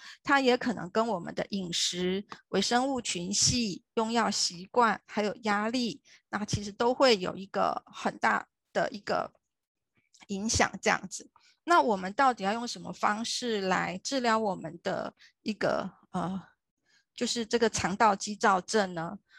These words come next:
我们是要让我们的肠道是一个无菌的状态吗？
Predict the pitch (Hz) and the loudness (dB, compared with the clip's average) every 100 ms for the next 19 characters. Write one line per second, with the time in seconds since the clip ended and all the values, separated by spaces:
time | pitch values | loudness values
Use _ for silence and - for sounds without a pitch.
0 | _ - 202 220 - 311 294 285 302 262 | _ -2 0 2 2 4 6 8 6 4
1 | 190 170 170 185 220 208 190 185 202 - | -4 -4 -4 -2 4 6 6 4 0 -6
2 | _ _ _ _ - 202 208 277 269 240 | _ _ _ _ -2 0 2 6 6 4
3 | - 254 220 - 190 - 247 202 - 240 | -2 -4 -4 -4 -8 -8 -4 -4 2 2
4 | 208 - 233 208 196 190 180 202 | 2 0 2 2 2 4 4 0